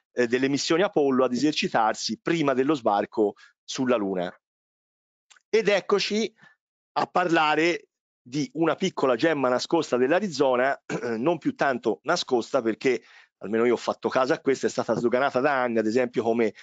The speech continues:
screensaver, eh, ne-, ne-, nei milioni di computer in tutto il mondo, spesso si trova questa immagine,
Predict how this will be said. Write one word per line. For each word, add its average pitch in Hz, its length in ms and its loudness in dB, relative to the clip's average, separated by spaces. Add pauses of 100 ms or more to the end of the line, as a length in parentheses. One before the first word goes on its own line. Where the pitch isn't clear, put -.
(160)
screensaver, 139 1160 0
eh, 120 380 0
ne-, 117 260 0
ne-, 117 180 -2
nei 113 460 -2
milioni 117 400 0
di 123 60 2
computer 127 340 0
in 117 80 0
tutto 113 220 -4
il 107 60 0
mondo, 113 360 0
spesso 107 400 -4
si 101 120 -10
trova 104 240 0
questa 101 200 -4
immagine, 101 540 -4